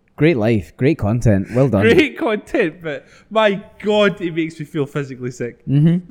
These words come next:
Speaker 2: Oh, just listening to him talk, man. Oh, I don't know what it is. He is probably a lovely guy, man.
Speaker 1: Probably.
Speaker 2: Probably a lovely guy,
Speaker 1: Maybe
Speaker 2: but
Speaker 1: a wee bit weird.
Speaker 2: And that's fine.
Speaker 1: That's fine.
Speaker 2: That's fine, but
Speaker 1: He's made
Speaker 2: fuck.
Speaker 1: football stadium food his thing. He's probably a wee bit weird.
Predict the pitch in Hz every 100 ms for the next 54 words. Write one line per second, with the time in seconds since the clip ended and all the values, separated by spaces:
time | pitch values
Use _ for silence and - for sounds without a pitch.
0 | - 214 202 262 226 202 262 202 220 -
1 | 175 165 196 180 202 - - 190 156 -
2 | - 185 185 - 170 285 262 165 143 -
3 | _ - - 202 214 214 - 165 160 151
4 | 120 _ _ _ 175 175 180 180 - 170
5 | 139 123 117 117 117 220 208 147 113 107
6 | - _ _ 208 208 202 202 196 202 208
7 | 175 165 - - 185 185 147 139 135 92
8 | 98 92 - - _ _ _ _ _ _
9 | - 262 320 294 - - 285 220 - _
10 | - - - 160 - - 285 254 285 277
11 | 240 190 180 - 147 165 247 185 143 135
12 | - 131 123 110 117 101 - 110 92 95
13 | - 135 104 101 101 135 143 - 170